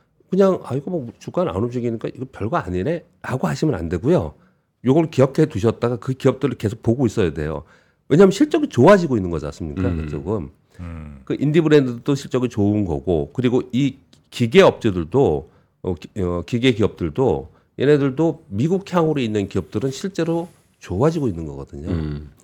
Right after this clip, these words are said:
Speaker 1: 네, 그런 것들을 좀, 어, 감안하기 위해서 제가 이 뉴스를 좀 가져왔습니다.
Speaker 3: 네.
Speaker 1: 네, 그렇게 말씀드리겠고요.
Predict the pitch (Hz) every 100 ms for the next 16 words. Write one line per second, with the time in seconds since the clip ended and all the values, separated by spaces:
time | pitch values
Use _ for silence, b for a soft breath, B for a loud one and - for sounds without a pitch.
0 | _ 80 73 123 139 123 - 98 95 90
1 | - _ - 85 80 82 - - 104 110
2 | 123 117 107 76 73 127 90 85 78 85
3 | 95 - - 95 87 - 73 71 95 98
4 | 92 101 180 247 - 76 82 - _ 90
5 | 80 - 92 80 73 - - 110